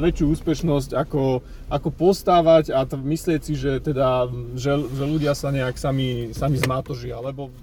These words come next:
väčšinou sa nezmátožia, na to sa spoliehať proste nedá. OK, ja už som zaparkoval pri mojej, pri mojej cvičebni, takže idem sa hodiť do, do svojho úboru cvičiaceho.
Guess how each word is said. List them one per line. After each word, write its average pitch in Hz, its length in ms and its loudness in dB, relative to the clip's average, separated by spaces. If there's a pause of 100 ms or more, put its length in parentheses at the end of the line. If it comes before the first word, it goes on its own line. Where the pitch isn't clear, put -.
(100)
väčšinou 170 320 -2
sa 156 80 0
nezmátožia, 135 640 2
na 131 80 -4
to 127 160 -8
sa 135 80 -10
spoliehať 123 400 -6
proste 123 320 -12
nedá. 110 240 -8 (960)
OK, 202 400 4 (240)
ja 143 160 4
už 131 140 -4
som 127 80 0
zaparkoval 160 720 4 (160)
pri 135 80 -6
mojej, 131 400 -4
pri 139 160 -8
mojej 135 240 -2
cvičebni, 165 560 -2
takže 139 320 0
idem 139 240 0
sa 127 160 -4 (640)
hodiť 160 320 4
do, 139 160 4 (640)
do 135 160 -4
svojho 143 480 2
úboru 185 480 2 (160)
cvičiaceho. 156 720 2